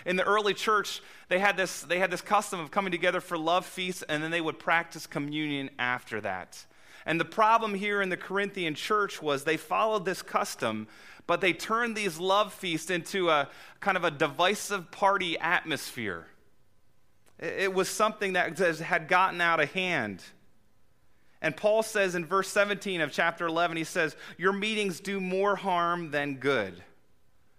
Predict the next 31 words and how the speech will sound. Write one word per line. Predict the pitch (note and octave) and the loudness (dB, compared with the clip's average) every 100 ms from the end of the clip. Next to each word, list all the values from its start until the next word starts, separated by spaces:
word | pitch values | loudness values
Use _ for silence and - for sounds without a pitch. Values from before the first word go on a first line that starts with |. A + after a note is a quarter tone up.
| - _ - - | -20 _ -20 -14
That's | - E3 | -10 -4
never | E3+ F#3 F3+ | 0 2 2
a | D3 | 0
good | C3 C#3 | 0 -4
statement | - - C#3 G#2 A2 - - - - - - - _ - | -4 -4 -4 -4 -10 -12 -16 -18 -20 -20 -20 -20 _ -10
to | C3 | -2
make | B2+ A#2+ | -2 -2
to | - - | -4 -4
anybody. | B2+ A2 G#2 F#2 F2 - - - - - - _ _ - - - - | -2 -2 -6 -6 -10 -20 -20 -20 -20 -20 -20 _ _ -20 -20 -20 -18
Uh, | G2+ | -4
those | F3 G3 | 0 2
aren't | G#3 F3+ | 2 2
great | D3+ F#3 F3 | 2 2 2
words | D#3+ F#3 F#3+ | 0 2 2
for | - D#3 | -4 -4
them | D#3+ D#3+ | -2 0
to | C#3 | -4
hear. | - F3+ | -2 -2
Paul | D3+ F#3+ F#3+ | 0 0 0
says, | F#3+ F#3 D#3+ - - - | 2 0 0 -2 -16 -6
"You | F3 | -2
know | F#3 | 4
what? | F#3+ | 4
It'd | G3 E3 | 2 -2
be | G3 | -2
much | G3 G#3 F3+ C#3 | 0 0 -2 2
better | F#3+ G#3 F#3+ E3+ | 4 6 4 2
if | D#3+ F#3+ | 0 -4
you | F#3 | -2
would | E3+ | -2
never | E3 F3 G3 F3 F#3+ D3+ A2+ | -2 0 0 2 2 2 0